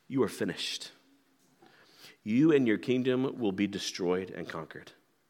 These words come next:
And they were. Which leads to our third observation. The Lord judges those who are found to be deficient. Daniel five, verse twenty-five.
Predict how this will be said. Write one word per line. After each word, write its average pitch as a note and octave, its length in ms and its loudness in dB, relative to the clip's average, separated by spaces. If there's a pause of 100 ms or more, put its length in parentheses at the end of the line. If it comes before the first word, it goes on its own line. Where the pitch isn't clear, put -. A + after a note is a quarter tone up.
(960)
And F2+ 120 -6
they D#2+ 80 -4
were. A#2 240 -6 (1600)
Which - 220 -10
leads F#2 240 0
to G2 120 0
our F#2+ 60 4
third G2+ 200 4
observation. G#2+ 600 2 (720)
The G2 80 -2
Lord A2 320 8
judges A2 460 6 (280)
those B2 360 10
who B2 100 4
are G#2+ 80 4
found C#3+ 760 8 (400)
to - 140 -4
be C3+ 600 2 (260)
deficient. - 760 -4 (1400)
Daniel B2 320 10
five, A2+ 560 10
verse A2 160 -6
twenty-five. G2 720 -2